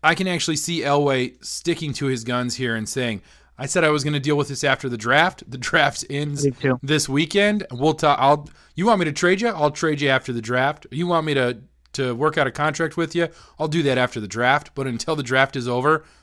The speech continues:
Speaker 1: you won't be hearing from me." And I, I think that that would be, if I was Elway, I, and I didn't think I could get enough value out of him before the draft, that's exactly what I would do.
Speaker 2: Me too.
Speaker 1: So, that
Speaker 2: Yeah.
Speaker 1: being said,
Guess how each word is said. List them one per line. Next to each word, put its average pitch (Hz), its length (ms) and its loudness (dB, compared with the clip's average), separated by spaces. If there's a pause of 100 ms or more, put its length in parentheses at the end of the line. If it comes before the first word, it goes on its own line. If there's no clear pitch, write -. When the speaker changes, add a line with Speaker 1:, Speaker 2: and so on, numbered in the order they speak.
(160)
Speaker 1:
you 147 160 0
won't 147 220 4
be 123 100 -2
hearing 110 340 0
from 98 200 -6
me." 90 180 -8
And 143 120 2
I, 143 160 2
I 147 60 2
think 156 260 -4
that 160 140 -2
that 165 180 2
would 147 120 -6
be, 147 260 -2 (240)
if - 140 -8
I 165 120 8
was 196 180 4
Elway, 208 320 6
I, 160 220 2
and 143 280 -4
I 139 140 0
didn't 151 240 -4
think 160 180 -6
I 139 80 2
could 127 200 -8
get 143 280 -2 (320)
enough 139 260 -2
value 139 440 2
out 139 160 2
of 117 100 -8
him 127 260 -6
before 131 440 2
the 180 100 0
draft, 196 420 4 (180)
that's 127 160 -6
exactly 113 480 0
what 107 120 -4
I 98 100 -4
would 90 160 -10
do. 82 180 -14 (640)
Speaker 2:
Me 131 100 0
too. 127 220 2 (320)
Speaker 1:
So, 156 280 2
that 165 100 2
Speaker 2:
Yeah. 196 40 8
Speaker 1:
being 196 240 4
said, 107 300 -2